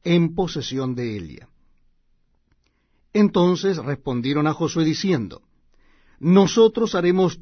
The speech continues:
todas las cosas que nos has mandado, e iremos a donde quiera nos mandes. De la manera que obedecimos a Moisés en todas las cosas, así te obedeceremos a ti.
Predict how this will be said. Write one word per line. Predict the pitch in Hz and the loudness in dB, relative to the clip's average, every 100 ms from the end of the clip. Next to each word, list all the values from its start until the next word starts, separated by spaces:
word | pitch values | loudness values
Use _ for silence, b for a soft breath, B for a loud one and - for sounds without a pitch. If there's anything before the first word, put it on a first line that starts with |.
| - | 2
todas | 220 240 | 4 4
las | 240 196 | 0 -4
cosas | - 190 - 120 131 165 165 - _ b b b | -2 -2 -2 -10 -6 -6 -8 -14 _ b b b
que | 170 | 0
nos | 160 151 | 0 0
has | 180 175 | -4 -4
mandado, | 196 185 156 117 117 139 _ | -2 -2 -2 -4 -6 -8 _
e | 175 165 | -2 0
iremos | 156 170 208 147 165 - b b _ | 2 2 2 0 -4 -6 b b _
a | 131 127 | -8 -4
donde | 151 135 123 | -2 -2 -4
quiera | 170 185 190 | -4 -4 -2
nos | 180 170 | -2 -4
mandes. | 185 156 98 69 - - - _ _ _ _ _ _ _ _ _ _ _ _ _ _ _ | -2 -2 -4 -12 -20 -20 -20 _ _ _ _ _ _ _ _ _ _ _ _ _ _ _
De | 135 | 0
la | 180 | 2
manera | 175 180 254 254 | 4 4 4 2
que | 233 | 2
obedecimos | 190 170 160 175 151 135 | 2 2 0 0 -2 -2
a | 214 | -4
Moisés | 190 131 117 175 175 170 b b b - | -2 -4 -4 -2 -2 -4 b b b -2
en | 160 143 | -2 0
todas | 180 170 | -2 -4
las | 151 117 | -4 -6
cosas, | 170 156 - 127 139 - - - _ b b b | -4 -4 -4 -10 -10 -14 -16 -20 _ b b b
así | 151 131 196 190 | -10 -6 -4 -4
te | 170 165 165 - | -4 -4 -4 2
obedeceremos | 196 185 170 165 165 151 147 156 160 | 4 4 2 0 -2 -2 0 0 -4
a | |
ti. | - 160 | -4 -8